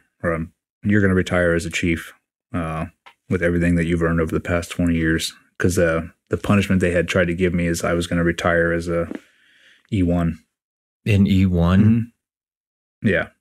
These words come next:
Speaker 1: And that's what I don't think anybody really knows, is because they had thrown the book at me and they sentenced me to, uh, four months in the brig,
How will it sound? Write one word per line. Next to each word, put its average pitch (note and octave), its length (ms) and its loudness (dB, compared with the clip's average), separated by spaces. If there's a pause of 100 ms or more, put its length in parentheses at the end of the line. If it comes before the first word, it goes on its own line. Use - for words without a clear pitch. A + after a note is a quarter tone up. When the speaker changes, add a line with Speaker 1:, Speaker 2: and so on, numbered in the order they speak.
(460)
Speaker 1:
And G#2 120 0
that's G2 160 0
what F#2+ 100 4
I F2+ 40 2
don't F2+ 140 0
think F2 120 -2
anybody F2 300 0
really E2 240 -2
knows, E2 420 -2
is - 240 -6 (220)
because F2+ 540 0 (260)
they F#2+ 140 4
had F#2 120 0
thrown F#2+ 220 2
the E2 80 0
book E2+ 240 0
at F#2 100 2
me A2 260 2 (640)
and F#2+ 160 -2
they F2 220 0
sentenced G2 640 -2
me F#2+ 220 2
to, E2 480 -2 (2250)
uh, C2 200 -2
four G2+ 220 4
months G2 260 2
in G2 60 4
the F2+ 60 2
brig, F2+ 400 0